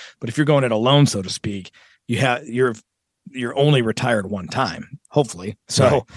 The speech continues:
Speaker 2: right.
Speaker 1: your experience is your own experience going through it. I mean, that's not the best place to be cutting your teeth, so to speak. For one, lack of experience. For two, and the lack of a, a plan.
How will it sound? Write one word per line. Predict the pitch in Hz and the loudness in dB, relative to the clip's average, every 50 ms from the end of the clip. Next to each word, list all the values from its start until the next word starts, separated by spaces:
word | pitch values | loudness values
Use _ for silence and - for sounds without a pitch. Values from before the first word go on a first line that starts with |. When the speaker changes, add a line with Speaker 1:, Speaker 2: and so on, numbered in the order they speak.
| - - | -14 -12
Speaker 2:
right. | - - - | -12 -4 2
Speaker 1:
your | 143 156 160 | 4 4 4
experience | 135 - - - 160 160 156 147 135 131 123 - - | 4 2 0 2 4 4 6 6 4 2 2 0 -2
is | 131 123 113 107 | -2 -2 -2 -2
your | 127 131 127 131 - | 0 0 0 2 2
own | 135 135 135 127 | 2 2 4 2
experience | 120 113 - - - 151 139 127 120 113 113 113 | 0 -2 -4 -2 -2 0 0 0 0 -2 -2 -2
going | - 131 120 117 110 104 | -2 -2 -2 -2 -2 -4
through | - - 131 123 104 | -6 -4 -4 -4 -4
it. | 87 - | -4 -8
I | - | -8
mean, | 107 107 107 | -6 -4 -2
that's | 113 107 - - | -4 -4 -4 -4
not | 123 113 101 | -4 -4 -4
the | - 110 | -4 -4
best | 104 120 110 - - | -2 -2 -4 -4 -4
place | - 117 104 - | -6 -6 -6 -6
to | - | -8
be | 101 101 | -10 -10
cutting | - - - 110 - 92 | -6 -6 -6 -6 -6 -10
your | 90 - | -12 -8
teeth, | - - 120 101 | -4 -4 -4 -4
so | - - 90 | -6 -10 -12
to | 80 85 | -14 -16
speak. | - - 98 - - - - - - _ _ _ _ _ _ _ | -16 -14 -16 -16 -16 -18 -20 -20 -20 _ _ _ _ _ _ _
For | - - 104 | -10 -8 -4
one, | 104 117 127 104 82 82 85 - - _ - | 0 2 2 2 0 -4 -10 -14 -20 _ -6
lack | 117 117 117 110 - | -2 -2 -2 -2 -4
of | 101 95 | -8 -8
experience. | - - - - 95 80 - 69 - | -12 -8 -8 -8 -8 -8 -12 -14 -14
For | - - 87 | -14 -14 -8
two, | - - - 233 208 160 147 139 131 - - | -2 4 6 8 8 10 8 8 6 4 2
and | 139 127 | 0 2
the | 120 113 | 2 2
lack | 120 123 127 123 120 - - | 2 2 2 2 0 -2 -2
of | 120 117 107 98 | -4 -4 -4 -6
a, | 110 95 92 92 - - | -10 -10 -10 -14 -16 -18
a | - | -18
plan. | - - 185 220 233 185 135 120 113 110 107 | -6 -2 0 2 2 2 2 0 0 -4 -6